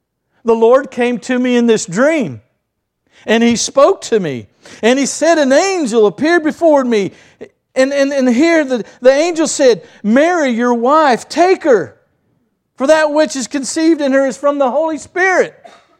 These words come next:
And you will call him Jesus, for he will save his people." Wow.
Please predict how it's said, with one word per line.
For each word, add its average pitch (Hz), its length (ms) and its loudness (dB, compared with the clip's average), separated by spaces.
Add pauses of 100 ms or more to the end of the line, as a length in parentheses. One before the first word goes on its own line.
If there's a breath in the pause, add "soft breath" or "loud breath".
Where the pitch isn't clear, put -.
(360 loud breath)
And 277 160 0
you 339 140 2
will 320 160 2
call 285 580 0 (200 loud breath)
him 285 380 -2 (380)
Jesus, 277 680 0
for 190 180 -6
he 208 200 -6
will 196 100 -4
save 190 320 -4
his 175 160 -8
people." 147 540 -12 (1300)
Wow. 131 400 -8